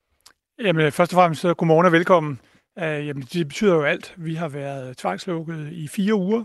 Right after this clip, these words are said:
og har mistet hele vores, øh, sæson for julekoncerter og for nytårskoncerter, efter vi i øvrigt har kørt upåklageligt i et travlt efterår.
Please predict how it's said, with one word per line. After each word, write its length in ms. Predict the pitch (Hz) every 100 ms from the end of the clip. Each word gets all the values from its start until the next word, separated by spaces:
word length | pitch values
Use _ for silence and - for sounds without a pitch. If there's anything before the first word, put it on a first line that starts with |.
| -
og 80 | 202
har 60 |
mistet 380 | 156 175 - 190
hele 200 | 165 180
vores, 360 | 180 165 147 -
øh, 100 | 156
sæson 340 | 170 147 170
for 120 | -
julekoncerter 800 | 160 170 190 190 160 170 156 170 139 _ _ _
og 100 | -
for 100 | 143
nytårskoncerter, 760 | 160 180 190 - 165 156 151 156
efter 360 | 160 170 -
vi 220 | 151 147 147
i 60 |
øvrigt 280 | 147 156 170
har 80 | 151
kørt 260 | - 175
upåklageligt 640 | 156 165 165 180 180 160 143 -
i 200 | 175 156
et 100 | 151
travlt 320 | - 170 170
efterår. 460 | - 165 - - -